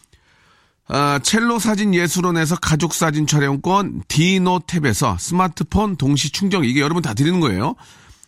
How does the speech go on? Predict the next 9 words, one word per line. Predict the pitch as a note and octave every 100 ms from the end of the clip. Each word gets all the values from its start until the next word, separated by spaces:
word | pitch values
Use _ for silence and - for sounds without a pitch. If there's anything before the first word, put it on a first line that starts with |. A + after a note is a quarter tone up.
| _
크린 | - A3 A#3+
세탁맨에서 | F#3+ A#3+ G#3 G3 F#3 C3+ G#2+ C3+
세탁 | - F3 F#3+ E3+
상품권, | D#3 C#3 C3 E3 F3+ - - _ _
자취생닷컴에서 | - C#3 - - F3 F#3 D3+ C3+ - C#3 B2+ G2 A2+ F#2+ G2+ D3
즉석 | - - F#3 D3
식품 | - - E3
세트, | - A#2+ D#3 A2 - - - -
멀티컬에서 | C3 F3+ G3+ - G3+ - G#3+ G#3+ D3+ F3 G2+